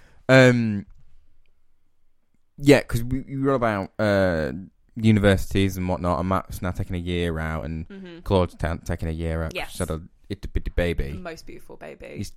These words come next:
Speaker 1: tiny.
Speaker 2: we
Speaker 1: He's,
Speaker 2: have ever seen.
Speaker 1: he's very, very cute.
Speaker 2: Ever. He's so gorgeous.
Speaker 1: But, uh, people have changed courses. They do this. They
Speaker 2: Yeah.
Speaker 1: ch-, I've never had that feeling. Like, one of our lecturers asked me, like,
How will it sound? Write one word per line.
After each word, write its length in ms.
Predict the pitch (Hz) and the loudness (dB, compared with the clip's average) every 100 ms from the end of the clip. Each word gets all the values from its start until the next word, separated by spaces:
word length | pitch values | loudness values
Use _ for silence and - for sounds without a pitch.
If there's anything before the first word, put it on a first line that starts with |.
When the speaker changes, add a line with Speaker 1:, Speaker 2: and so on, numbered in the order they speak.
| _ | _
Speaker 1:
tiny. 380 | - 80 - 64 | -10 -8 -10 -10
Speaker 2:
we 80 | 180 | -10
Speaker 1:
He's, 40 | 160 | -12
Speaker 2:
have 120 | - | -16
ever 200 | - - | -18 -18
seen. 220 | - - | -20 -8
Speaker 1:
he's 160 | 117 104 | -4 -2
very, 260 | 104 87 80 | 0 0 -2
very 220 | 73 69 | -8 -10
cute. 180 | - - | -10 -10
Speaker 2:
Ever. 200 | 62 78 | -10 -14
He's 220 | - - | -18 -20
so 240 | - - - | -18 -20 -20
gorgeous. 480 | - - - - - | -20 -18 -18 -6 -4
Speaker 1:
But, 200 | 113 - _ | -4 -6 _
uh, 320 | 110 107 104 98 | 0 2 0 0
people 200 | 123 123 | 0 2
have 80 | 113 | 0
changed 320 | - 107 101 | 0 -2 -2
courses. 520 | - 170 151 147 135 | 2 2 4 2 2
They 120 | 110 104 | 0 -4
do 220 | - 98 | -4 0
this. 180 | 117 160 | 0 0
They 60 | |
Speaker 2:
Yeah. 320 | 214 214 208 208 | 0 -2 -4 -8
Speaker 1:
ch-, 40 | - - - - _ _ _ - | -16 -20 -20 -20 _ _ _ 4
I've 240 | 147 170 | 4 4
never 180 | 170 143 | 2 2
had 240 | 143 131 | 0 -2
that 180 | 101 - | -4 -4
feeling. 520 | - 123 107 50 85 | -2 0 0 -4 -6
Like, 220 | 104 107 - _ - - - | -2 -4 -4 _ -16 -16 -4
one 120 | 127 139 | 2 6
of 60 | |
our 60 | 135 | 6
lecturers 220 | 127 - | 4 0
asked 160 | 113 - | -2 0
me, 60 | 110 | -2
like, 200 | 104 | -4